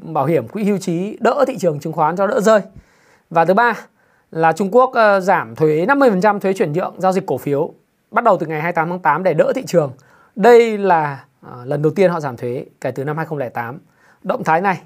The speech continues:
giúp củng cố thị trường chứng khoán trong giai đoạn bị bán tháo. Bốn là giới chức chứng khoán Trung Quốc thì cam kết giảm tốc độ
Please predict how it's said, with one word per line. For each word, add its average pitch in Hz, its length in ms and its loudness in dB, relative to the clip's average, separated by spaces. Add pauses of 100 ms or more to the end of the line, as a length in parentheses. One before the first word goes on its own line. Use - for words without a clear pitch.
giúp 226 240 -2
củng 147 180 -4
cố 135 160 -4
thị 196 140 -12
trường 151 180 -4
chứng 131 140 -14
khoán 135 200 -8
trong 160 180 -4
giai 156 100 -4
đoạn 156 180 -4
bị 165 100 -14
bán 135 180 -8
tháo. 139 280 0 (480)
Bốn 202 300 4 (520)
là 170 200 2
giới 175 140 2
chức 311 180 -2
chứng 214 100 -4
khoán 190 220 0
Trung 202 120 -8
Quốc 262 220 2
thì 156 180 -8
cam 202 220 0
kết 247 200 0 (320)
giảm 156 320 -4
tốc 254 120 4
độ 247 100 4